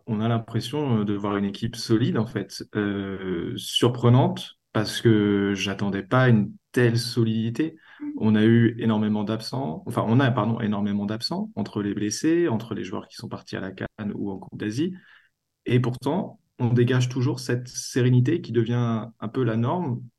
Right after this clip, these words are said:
et qui me surprend encore un peu parce que j'attends, je suis habitué à voir ce Liverpool, justement, qui revient de, de trêve ou de moments un peu de,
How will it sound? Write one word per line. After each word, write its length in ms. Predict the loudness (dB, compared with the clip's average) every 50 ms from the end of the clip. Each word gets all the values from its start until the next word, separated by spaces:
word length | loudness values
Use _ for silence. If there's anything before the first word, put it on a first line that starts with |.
| _ _ -20
et 80 | -12 -4
qui 100 | 0 2
me 60 | 2
surprend 340 | 2 0 -2 -2 -2 -2 -2
encore 220 | 0 -2 -2 -2
un 60 | -2 0
peu 160 | 0 0 0
parce 180 | 0 -2 -4
que 140 | -2 -2 -2
j'attends, 760 | -2 0 -2 -4 -2 -4 -6 -4 -4 -2 0 0 0 -2 -2 -10 -20 _ _ _ _ _ _ _
je 80 | -12 -8
suis 100 | -6 -6
habitué 360 | -4 -4 -4 -4 0 0 2
à 60 | 2
voir 180 | 0 0 -4 -6
ce 100 | -6 -4
Liverpool, 400 | -4 -4 -4 -6 -6 -4 -4 -4
justement, 440 | -4 -6 -8 -8 -6 -4 -4 -4 -4
qui 120 | -4 -4
revient 300 | -4 -4 -4 -2 -2 -2
de, 140 | -2 -4 -6 -10 -16 -20 -20 -20 _ _
de 60 | -6 -6
trêve 400 | -4 -2 -2 0 0 0 0 -2
ou 40 | -4
de 100 | -6 -4
moments 280 | -4 -4 -4 -4 -4
un 40 | -6
peu 140 | -6 -6 -6
de, 200 | -6 -6 -8 -10